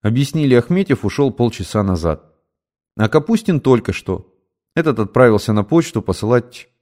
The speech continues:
от общества телеграмму Вадиму Козину и вряд ли вернется. За окном начинало синеть.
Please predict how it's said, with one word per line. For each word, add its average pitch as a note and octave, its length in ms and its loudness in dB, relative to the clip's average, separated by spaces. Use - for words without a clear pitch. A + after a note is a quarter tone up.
от G#2 200 -4
общества A#2 540 -2
телеграмму G2 640 0
Вадиму E2+ 440 -2
Козину D2+ 500 -6
и A#2 80 -2
вряд F#2+ 400 -4
ли D2 240 -10
вернется. E2+ 680 -6
За A2+ 200 2
окном G#3 260 2
начинало D#3 480 -2
синеть. F#2 640 -6